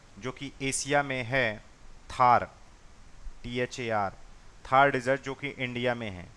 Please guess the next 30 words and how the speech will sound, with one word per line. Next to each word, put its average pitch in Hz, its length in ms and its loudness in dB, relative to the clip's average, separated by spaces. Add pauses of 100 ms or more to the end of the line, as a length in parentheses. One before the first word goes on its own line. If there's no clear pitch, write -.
(500)
बेटा, 127 220 4
ये 151 180 2
मंगोलिया 123 640 -2
में 104 180 -6
है, 87 120 -12 (640)
मंगोलिया 123 600 -2
में 104 160 -4
है। 87 100 -12 (280)
आपसे 127 260 0
पूछा 143 340 -4
जाएगा, 104 300 0 (140)
विश्व 156 240 -6
का 151 120 0
सबसे 147 340 -4
ठंडा 131 380 0
desert 135 400 0
कौन 123 220 -4
सा 117 180 0
है, 104 220 0 (420)
तो 139 80 2
आपको 139 300 6
बताना 135 380 2
पड़ेगा 135 360 2
गोबी, 117 320 -8 (480)
थार, 135 380 8 (280)
जो 127 180 -10
कि 156 180 -6 (100)
इंडिया 135 420 2
में 117 120 -6
है, 90 180 -10